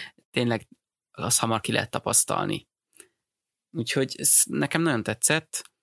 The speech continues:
Ö, amit hiányoltam így a előadás elején, illetve hát közben is, hogy, ö, azért, ö, nem az okos otthon a fő szempont, legalábbis így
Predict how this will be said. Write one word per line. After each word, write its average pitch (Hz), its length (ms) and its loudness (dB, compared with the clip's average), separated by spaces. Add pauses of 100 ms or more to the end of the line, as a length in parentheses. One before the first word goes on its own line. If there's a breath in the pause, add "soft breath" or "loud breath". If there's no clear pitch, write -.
(220)
Ö, 123 460 0
amit 151 320 -2
hiányoltam 117 920 -2
így 110 220 -4
a 110 260 -2 (420)
előadás 110 480 0
elején, 113 640 0 (360)
illetve 107 360 -2
hát 104 180 -4
közben 104 380 -2
is, 120 200 0
hogy, 113 340 -2
ö, 113 240 2 (320 loud breath)
azért, - 500 -2
ö, 123 240 2 (180)
nem 147 220 0
az 123 140 0
okos 117 320 -2
otthon 85 440 -4
a - 140 -6
fő 110 380 -2
szempont, 139 840 -2 (1200)
legalábbis 113 1200 0
így 117 380 -2